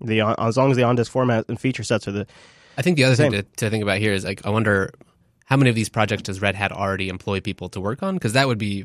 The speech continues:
Speaker 2: perhaps a large factor too. Do they
Speaker 1: Hmm.
Speaker 2: feel they already have a significant stake or control where they have confidence in the direction of the projects? I don't know.
Speaker 1: This is interesting, though. It's, it's a, it really is like a giving up on Butter F S.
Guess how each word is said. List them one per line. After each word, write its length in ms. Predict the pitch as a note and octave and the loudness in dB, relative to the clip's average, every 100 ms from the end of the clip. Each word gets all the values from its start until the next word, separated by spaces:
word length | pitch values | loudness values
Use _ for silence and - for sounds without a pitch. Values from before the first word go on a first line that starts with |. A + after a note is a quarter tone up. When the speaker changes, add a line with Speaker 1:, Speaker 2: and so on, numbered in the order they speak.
| - | -12
Speaker 2:
perhaps 300 | - G2+ - | -8 -8 -6
a 40 | G2 | -8
large 220 | G2 - | -8 -6
factor 240 | G2 G2 | -8 -6
too. 140 | F#2 G2+ | -8 -8
Do 100 | G2 | -8
they 120 | A#2+ | -6
Speaker 1:
Hmm. 40 | |
Speaker 2:
feel 200 | G#2+ B2 | -2 0
they 100 | G#2+ | 0
already 240 | G#2+ G#2 G2+ | 0 0 0
have 200 | G#2 G2 | -2 -4
a 80 | F#2 | -6
significant 600 | G#2 - G#2+ G2+ G2+ - | -8 -8 -6 -6 -6 -4
stake 300 | - G2 - | 0 0 0
or 100 | G2 | -4
control 440 | G2 F2+ G2+ F#2+ | -4 -2 -2 0
where 80 | F#2+ | -2
they 140 | F#2 G2+ | -2 -4
have 180 | F#2+ | -6
confidence 460 | - G2 F#2+ F#2+ - | -4 -4 -4 -8 -8
in 60 | G2 | -10
the 80 | G2 | -6
direction 320 | G2+ - G2 | -6 -6 -8
of 80 | G2 | -8
the 80 | |
projects? 480 | - G#2 G#2 - - | -2 -2 -2 -10 -10
I 80 | G2 | -10
don't 100 | G2+ | -8
know. 140 | G2+ - _ _ _ _ - - _ _ - | -12 -14 _ _ _ _ -20 -20 _ _ -4
Speaker 1:
This 160 | C#3+ C3+ | 0 4
is 140 | G#2+ | 6
interesting, 480 | A2 - G2+ G#2 F#2 | 4 4 0 -2 -2
though. 160 | E2 | 0
It's, 220 | G#2 - A#2+ | 0 0 -2
it's 240 | A#2 - | -4 -4
a, 80 | C#3 | -4
it 100 | - | -2
really 400 | C#3 C#3 C#3 C3 | 0 2 4 4
is 160 | C3 A#2+ | 2 2
like 180 | A2 G#2+ | -2 -2
a 40 | |
giving 300 | A2+ G#2+ A2 | 0 2 2
up 160 | G#2 G#2 | 0 -2
on 120 | G2+ | -2
Butter 220 | F2+ - | -4 -4
F 160 | F#2 - | -6 -6
S. 340 | F#2+ - | -8 -8